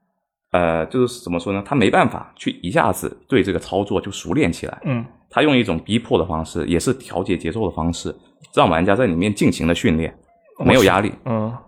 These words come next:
Speaker 1: 你不会损失这种东西，你必须就直面这个恐惧，在里面把你的训-，把你那个移动能力和游戏的技术在里面磨练。
Speaker 2: 得到训练，是吧？
Speaker 1: 对，对，对。
Speaker 2: 嗯。哦，你这是一鱼两吃啊，就两个功能不都有了，相当于，那效果很好吗？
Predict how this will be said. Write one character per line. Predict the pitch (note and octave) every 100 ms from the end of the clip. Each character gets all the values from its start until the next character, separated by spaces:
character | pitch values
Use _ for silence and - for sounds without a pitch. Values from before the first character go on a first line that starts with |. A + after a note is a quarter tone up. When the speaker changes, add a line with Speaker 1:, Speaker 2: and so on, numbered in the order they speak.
| -
Speaker 1:
你 |
不 | F#2 G#2+
会 | D3
损 | -
失 | -
这 | A2
种 | F2
东 | E2+ E2+
西， | D2+ -
你 | E2
必 | C3+ F3 B2
须 | -
就 | G#2
直 | A2 - E2+
面 | B2+
这 | A2
个 | F#2
恐 | E2 D#2
惧， | F#2+
在 | A2
里 | D#2+
面 | E2+ - - _ _ _ _
把 | D#2 G#2
你 | G2
的 | D#2
训-， | - C#3 -
把 | F#2
你 | A2+
那 | G2
个 | F2+ E2
移 | D#2+
动 | B2+
能 | G#2 E2
力 | G#2 - -
和 | - F2
游 | E2+
戏 | F#2 C3+
的 | D#2+
技 | C3
术 | F2 G2 - _ _
在 | A2+
里 | E2+
面 | D#2
磨 | E2
练。 | A#2
Speaker 2:
得 | B2+
到 |
训 | B2 C#3+
练， | A#2 A2+ G#2
是 |
吧？ | A2 D#2+
Speaker 1:
对， | D#2+
对， |
对。 | - C#3
Speaker 2:
嗯。 | C3 _ _ - _ _
哦， | - C3 G#2+ - -
你 | B2+
这 | A#2+ F3
是 | G3 D#3 C#3+ C#3 -
一 | F#3
鱼 | C3 E3
两 | A2+
吃 | G#2 - C#3+
啊， | B2+
就 | G#2+ D#3+
两 | C#3 B2
个 |
功 | E3
能 | F#3+ E3
不 |
都 | E3+ F#3+
有 | D#3
了， | B2
相 | A2+ A#2+
当 | B2
于， | A2 C3+
那 | F3 D#3+ D3+ -
效 | - - - A3
果 | C3+
很 | G#2
好 | F3 B2+
吗？ | A#2